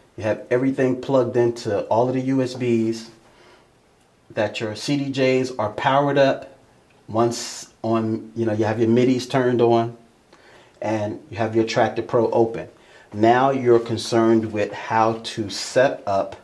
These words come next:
your sound card and everything else that you need to get this thing going. You gotta get your midi files in Traktor set up for the two C D Js.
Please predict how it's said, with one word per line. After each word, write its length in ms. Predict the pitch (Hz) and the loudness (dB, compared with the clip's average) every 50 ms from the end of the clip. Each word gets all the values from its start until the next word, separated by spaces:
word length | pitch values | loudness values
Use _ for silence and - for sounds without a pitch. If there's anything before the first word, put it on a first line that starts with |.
| _ _ _ _ _ _ _ _ - - - _ _ _ _ - | _ _ _ _ _ _ _ _ -20 -20 -20 _ _ _ _ -14
your 160 | - 95 92 | -10 -8 -6
sound 480 | - - - 123 117 120 120 131 131 131 | -4 2 4 6 6 6 6 4 2 0
card 500 | - 135 135 135 135 135 135 135 - - - - | 2 2 2 4 4 2 0 -2 -4 -10 -14 -10
and 220 | 110 107 - - | -8 -6 -2 0
everything 380 | 113 113 123 117 - 117 117 120 | 0 0 0 2 2 4 4 6
else 160 | 117 117 117 | 4 4 4
that 240 | - 110 104 - - | 2 0 0 0 -2
you 80 | 117 107 | -6 -4
need 360 | 98 95 90 90 92 - - - _ _ _ _ _ _ _ _ _ _ _ _ _ _ _ - _ - _ _ - - | -4 -4 -4 -4 -6 -8 -10 -14 _ _ _ _ _ _ _ _ _ _ _ _ _ _ _ -20 _ -20 _ _ -20 -14
to 120 | - - 113 | -6 -2 0
get 160 | 110 107 107 | 0 0 0
this 160 | 107 104 - | 0 -4 -2
thing 200 | - 107 98 95 | 0 0 0 2
going. 300 | 92 101 95 87 87 87 - - | 2 0 0 0 -2 -8 -12 -14
You 80 | 95 | -8
gotta 160 | 92 92 92 95 | -6 -6 -4 -2
get 220 | 101 113 - - | -2 -4 -2 -2
your 100 | 117 101 | -4 -4
midi 360 | 95 101 104 110 110 117 135 | -2 0 2 2 2 2 2
files 560 | 135 - - 123 123 123 123 123 123 123 - - - | -2 0 0 0 2 2 2 0 0 -2 -4 -8 -2
in 180 | - 117 127 120 | 0 0 0 0
Traktor 500 | - - 135 120 117 - - 120 120 117 | 0 2 2 2 2 2 0 -6 -6 -4
set 240 | - - 131 117 117 | -2 2 2 4 4
up 320 | 117 - - - - - | 4 2 0 -6 -12 -18
for 180 | - - 120 110 | -10 -6 -4 -4
the 100 | 110 113 | -4 -6
two 220 | - - 120 117 | -8 -8 -10 -8
C 200 | 110 - 120 117 | -8 -8 -8 -8
D 100 | 110 107 | -8 -8
Js. 460 | 104 110 110 104 101 104 104 95 98 | -4 -2 -2 -2 -2 -6 -8 -10 -14